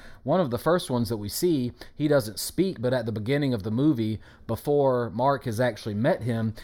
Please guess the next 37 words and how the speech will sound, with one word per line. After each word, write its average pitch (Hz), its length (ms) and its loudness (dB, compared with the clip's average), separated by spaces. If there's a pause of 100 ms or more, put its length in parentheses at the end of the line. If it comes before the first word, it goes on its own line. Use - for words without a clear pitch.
(140)
he 120 100 0
picks, - 320 -4
picks - 320 -2
up 143 140 2
a 107 60 -2
postcard 110 720 0
that 110 100 -6
evidently 123 540 0
he 127 160 0
had 101 160 -4
sent - 380 -2
to, 117 440 -2 (260)
uh, 101 220 -2
Anna, 95 400 -2
that 95 120 -8
Heinrich 127 320 0
had 98 100 -6
sent 110 180 -2
to 98 60 -8
Anna. 101 320 -2 (260)
And 127 140 0
it 123 100 -4
read, 123 420 0
"I've 117 220 -4
seen 190 360 -2
half 156 300 -2
of 107 140 -4
God's 117 360 0
face 143 340 -2
here, 101 320 -4 (240)
the 117 140 -2
other 143 220 2
half 123 280 -2
is 95 160 -6
you." 104 380 -2 (200)
And 139 160 2
so 147 460 2